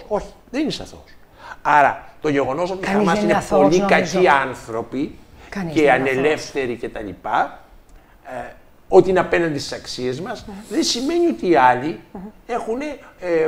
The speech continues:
Speaker 1: πάρει, ε, αμνηστία, προκαταβολική αμνηστία
Speaker 2: Ακριβώς.
Speaker 1: για ό,τι, για ό,τι
Speaker 2: Σε αυτή την
Speaker 1: έγινε
Speaker 2: ιστορία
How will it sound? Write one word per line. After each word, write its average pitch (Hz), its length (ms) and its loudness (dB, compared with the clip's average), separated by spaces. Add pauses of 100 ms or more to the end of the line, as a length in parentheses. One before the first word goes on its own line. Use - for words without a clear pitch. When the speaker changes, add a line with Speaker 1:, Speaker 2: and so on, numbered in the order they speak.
(140)
Speaker 1:
πάρει, 147 280 4
ε, 196 640 -4
αμνηστία, 240 680 -4
προκαταβολική 160 800 -4
αμνηστία 185 600 -2
Speaker 2:
Ακριβώς. 196 100 -6
Speaker 1:
για 180 100 -2
ό,τι, 185 300 -8
για 160 100 0
ό,τι 180 100 0
Speaker 2:
Σε 202 40 0
αυτή 190 120 2
την 214 100 4
Speaker 1:
έγινε 226 140 2
Speaker 2:
ιστορία 214 220 4